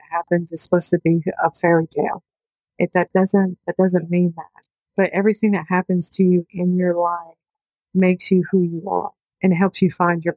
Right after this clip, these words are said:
purpose. Um, I would not be doing this podcast right now. I would not be helping these women that I, I love helping on a daily basis.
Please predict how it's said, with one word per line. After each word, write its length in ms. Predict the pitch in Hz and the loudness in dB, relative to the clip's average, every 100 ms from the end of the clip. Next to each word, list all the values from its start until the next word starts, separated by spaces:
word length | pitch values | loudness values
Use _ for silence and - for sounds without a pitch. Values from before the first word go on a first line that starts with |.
| - | -4
purpose. 540 | 165 - 165 - - - _ _ _ _ - | -6 -6 -14 -12 -16 -16 _ _ _ _ -2
Um, 260 | 175 170 - | -2 -2 -2
I 160 | 180 180 | 2 2
would 160 | 185 | 2
not 200 | 180 180 | 0 0
be 120 | - | 0
doing 260 | 175 175 175 | 0 0 0
this 180 | 170 - - | -2 -6 -2
podcast 500 | 170 170 175 170 - | -2 -2 -4 -4 0
right 180 | 170 - | -2 -2
now. 300 | 160 165 165 - | -4 0 0 0
I 100 | 170 | 0
would 180 | 165 165 | 0 -2
not 180 | 165 | -4
be 160 | - 160 180 | -2 -2 0
helping 260 | 170 175 | 0 0
these 220 | 170 165 - | -2 -4 -2
women 320 | 175 170 165 | -2 -2 -6
that 100 | 165 165 | -6 -6
I, 460 | 165 _ _ - | -6 _ _ -6
I 40 | 170 _ | -6 _
love 420 | 175 175 180 185 175 - | -2 0 2 2 0 -2
helping 360 | 175 175 - - _ _ _ - | -2 -2 -6 -12 _ _ _ -4
on 100 | 175 | -2
a 60 | 165 | 0
daily 380 | 160 165 175 165 | 2 2 2 2
basis. 760 | 170 180 170 - 175 170 - | 2 2 0 -2 0 0 -4